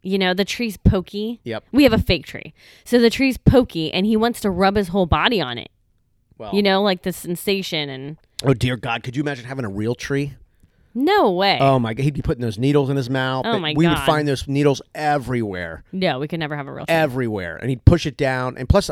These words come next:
Speaker 2: I wonder if the smell would probably drive him crazy. Or he would love it. Again, you don't know. It's, everything's magnified by a million. Good or bad.
Speaker 1: Right.
Speaker 2: Like, you don't know.
Speaker 1: So then we had our presents underneath the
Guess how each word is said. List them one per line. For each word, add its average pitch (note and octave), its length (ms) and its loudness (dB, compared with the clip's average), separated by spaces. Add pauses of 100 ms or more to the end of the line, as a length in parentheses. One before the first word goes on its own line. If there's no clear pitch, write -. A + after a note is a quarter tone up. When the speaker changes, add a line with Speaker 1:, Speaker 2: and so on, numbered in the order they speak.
Speaker 2:
I C3+ 100 2
wonder F#3 200 2
if C#3 100 -2
the - 60 -8
smell C3+ 360 -2
would E3 120 0
probably G#2 200 0
drive G2+ 220 -4
him G2 80 -10
crazy. G2+ 340 -4
Or G3 180 4
he A#3 80 0
would A#3 140 2
love C4 160 -2
it. C#3 80 -6
Again, D3 240 -2
you D3+ 60 4
don't F#3+ 180 6
know. G#3 260 -2
It's, - 160 -8
everything's F#3 380 -2
magnified C#3 580 -4
by A2+ 140 -2
a - 20 -2
million. A2+ 500 -2 (300)
Good F3 160 10
or F#3+ 160 10
bad. E2+ 320 -8 (180)
Speaker 1:
Right. F3 280 0
Speaker 2:
Like, C3 80 -2
you D#3 60 2
don't E3 120 4
know. F#3+ 240 0 (920)
Speaker 1:
So C#4+ 240 0
then C4 360 4
we A#3+ 120 2
had C4 200 6
our A#3 200 6
presents A3+ 440 2
underneath G#3+ 380 -2
the G3+ 120 -4